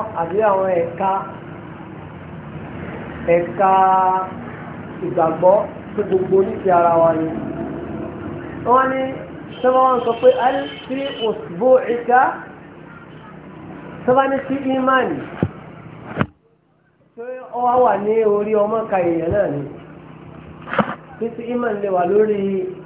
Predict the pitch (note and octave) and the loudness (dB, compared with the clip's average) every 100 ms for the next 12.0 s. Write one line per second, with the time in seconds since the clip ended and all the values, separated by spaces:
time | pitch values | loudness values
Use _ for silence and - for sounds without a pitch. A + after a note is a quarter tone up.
0 | - - - F#3 G#3 G#3+ D#3+ D3+ - - | -16 -14 -6 -2 0 0 0 -4 -6 -14
1 | - - - - - - - - - - | -20 -20 -20 -20 -20 -20 -20 -20 -18 -18
2 | - - G#3+ A#3+ A#3+ B3 A#3 A#3+ A#3+ C4+ | -4 2 4 4 4 4 4 0 0 -2
3 | B3+ - G3 G3 G#3 G3+ F#3 G3+ G#3 G3+ | -4 -6 -4 2 2 2 0 0 4 4
4 | F#3+ - C#3 - - - - - - - | 4 0 -6 -6 -12 -18 -20 -20 -20 -20
5 | - - F#3 G#3+ C#4+ B3 A3+ A3+ A3 G3+ | -20 -6 0 2 4 4 2 0 0 0
6 | - - A3 A3 G#3+ G3 E3+ - - - | -2 0 4 4 2 2 0 -2 -10 -16
7 | - - - - - - - - - - | -18 -18 -18 -18 -18 -18 -18 -18 -18 0
8 | G#3+ A#3 B3 G#3+ G3+ G3 G3 G3 G3 G3 | 2 2 2 2 2 2 2 2 0 0
9 | B3+ B3+ B3 C#4 B3+ A#3 A#3+ G3+ F#3+ G3+ | 2 4 4 2 4 4 4 2 0 2
10 | G3+ G3+ G3 - - - - - - - | 2 2 -4 -8 -18 -20 -20 -20 -20 -20
11 | - - F#3 A3 A3 F#3+ F3+ F#3 G3 G3 | -14 -4 0 0 0 2 4 4 6 4